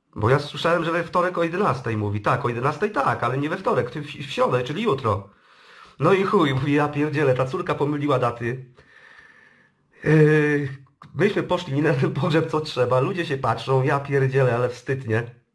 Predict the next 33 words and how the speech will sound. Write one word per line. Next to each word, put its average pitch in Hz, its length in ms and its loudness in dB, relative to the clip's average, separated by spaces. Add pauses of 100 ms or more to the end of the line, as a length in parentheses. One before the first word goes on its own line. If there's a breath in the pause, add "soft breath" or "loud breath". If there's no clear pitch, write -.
(1160 loud breath)
No 131 120 2
i 160 80 6
dobra, 170 280 4
no 117 120 0
i 120 60 -4
co, 120 180 -2
to 113 160 -2
da-, - 140 -4
awarotka 143 440 0
z - 60 -10
tego 117 180 -6
cmentarza, 110 680 -2 (1300 loud breath)
tym, 123 220 -4
w - 100 -12
tego 139 200 2
malucha 127 340 0
z - 80 -8
tymi 135 160 -4
kwiatami, 120 500 0
kwiaty 151 300 -2
znowu 151 300 -2
do 131 80 -4
piwnicy, 165 760 -2 (640 loud breath)
ga-, 170 280 2
ga-, 135 540 -4
te, 139 140 2 (140)
<laughs> 147 180 -4
kurwa, 190 560 0
ciuchy 196 320 0
na, 170 200 2
na, 165 140 0
na 151 340 -2
wieszak, 143 540 0